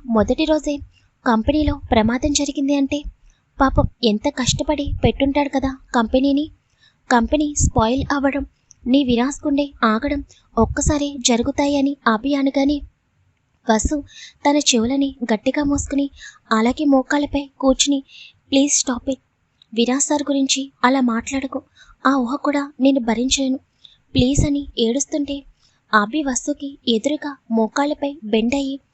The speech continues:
"చూసావు కదా, నువ్వు నన్ను పెళ్లి చేసుకోకపోతే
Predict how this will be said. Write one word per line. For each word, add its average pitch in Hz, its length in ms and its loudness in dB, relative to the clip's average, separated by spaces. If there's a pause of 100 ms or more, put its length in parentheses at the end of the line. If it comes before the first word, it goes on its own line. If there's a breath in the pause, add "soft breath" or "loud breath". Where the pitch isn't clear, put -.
(380)
"చూసావు 262 320 2
కదా, 285 200 -4 (640)
నువ్వు 285 100 6
నన్ను 277 280 2 (220)
పెళ్లి 240 300 0
చేసుకోకపోతే 285 720 -4